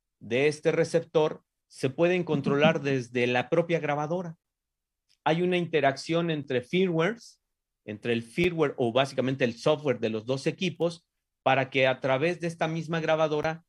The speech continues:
yo lo pueda controlar todo y no tenga que estar entrando en menús de diferentes equipos. Esa es una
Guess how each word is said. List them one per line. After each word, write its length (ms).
yo 180
lo 140
pueda 280
controlar 560
todo 320
y 100
no 180
tenga 280
que 60
estar 260
entrando 640
en 220
menús 520
de 160
diferentes 640
equipos. 580
Esa 200
es 140
una 420